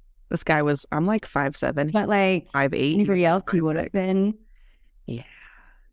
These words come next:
Speaker 1: He's nice. I just don't know what I do to these poor men. It's because I, when I turn the on switch on, it's fucking on.
Speaker 2: Yep.
Speaker 1: And they're like, "Oh my God, I wanna see you. I wanna see you." And I'm like, "Why?"
Speaker 2: You know what? Because it was on, Leah.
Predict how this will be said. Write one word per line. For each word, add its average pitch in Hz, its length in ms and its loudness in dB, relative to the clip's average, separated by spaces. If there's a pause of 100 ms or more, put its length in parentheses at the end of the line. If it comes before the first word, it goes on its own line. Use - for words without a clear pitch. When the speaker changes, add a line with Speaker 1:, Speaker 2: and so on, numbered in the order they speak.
(140)
Speaker 1:
He's - 260 -2
nice. 226 560 4 (260)
I 269 100 4
just 415 220 2
don't 453 140 -2
know 440 100 -20
what 453 120 2
I - 20 2
do 196 240 0
to 208 80 0
these 165 180 0
poor 202 300 0
men. 143 400 2
It's - 160 -8
because - 240 -4
I, 135 260 0 (120)
when 139 140 -2
I 127 80 4
turn 143 220 2
the 143 120 4
on 175 180 4
switch - 260 0
on, 117 400 0
it's 127 160 -4
fucking - 380 0
on. 113 440 0 (680)
Speaker 2:
Yep. 180 220 0 (280)
Speaker 1:
And 160 120 2
they're 151 140 4
like, 147 180 -2
"Oh 190 100 0
my 185 100 0
God, 170 140 0
I 165 40 -2
wanna 165 140 0
see 165 160 -2
you. 156 160 0
I 147 80 -4
wanna 165 140 0
see 175 160 -2
you." 156 100 0
And 151 80 0
I'm 165 80 0
like, - 300 -6 (880)
"Why?" 175 580 0 (340)
Speaker 2:
You 196 80 -2
know 233 80 2
what? 302 180 6 (640)
Because 214 360 2
it 202 100 2
was 165 160 2
on, 233 320 4
Leah. 208 300 -4